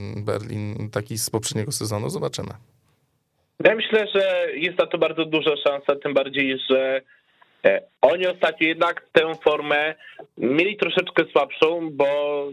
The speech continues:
Speaker 2: wcześniejsze trzy mecze zremisowane jeden do jednego.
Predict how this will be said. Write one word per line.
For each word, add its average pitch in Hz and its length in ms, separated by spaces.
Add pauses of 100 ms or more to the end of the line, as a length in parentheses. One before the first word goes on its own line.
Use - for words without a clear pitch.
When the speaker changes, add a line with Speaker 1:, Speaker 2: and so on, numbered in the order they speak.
(360)
Speaker 2:
wcześniejsze 160 580
trzy - 200
mecze 139 720
zremisowane 135 760 (480)
jeden 165 220
do 160 80
jednego. 147 580